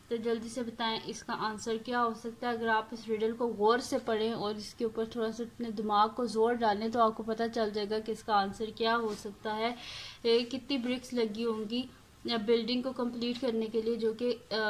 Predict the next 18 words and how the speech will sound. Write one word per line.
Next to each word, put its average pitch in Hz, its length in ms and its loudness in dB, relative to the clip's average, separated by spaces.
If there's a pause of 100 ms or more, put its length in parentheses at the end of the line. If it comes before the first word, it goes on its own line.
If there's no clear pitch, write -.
(120)
bricks 220 500 0
यानी 233 280 -2
कि 208 240 -2 (200)
ईंट 226 240 -2
से 240 120 -4
बनी 185 280 -2
हुई 185 180 -4
है। - 60 -8
तो 240 140 -12
जल्दी 226 280 -6
से 240 120 -8
बताएं 233 300 -6
इसका 220 220 -4
answer 226 460 -2 (220)
क्या 233 140 2
हो 202 200 -4
सकता - 400 -12
है। 196 340 -4